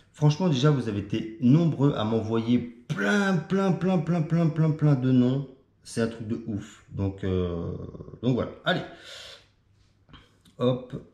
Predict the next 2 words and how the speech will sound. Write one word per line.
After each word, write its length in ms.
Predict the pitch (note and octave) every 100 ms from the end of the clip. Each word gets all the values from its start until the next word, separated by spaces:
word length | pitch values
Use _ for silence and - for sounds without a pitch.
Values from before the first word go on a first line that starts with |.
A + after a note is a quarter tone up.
| _
<clears throat> 60 | C#3 D3 - F#3 E3+ A#2+ F#2+ - _ _ _ _ _ _ _ _ _ _ _ _ - - - - - - -
Euh, 280 | A2+ A2+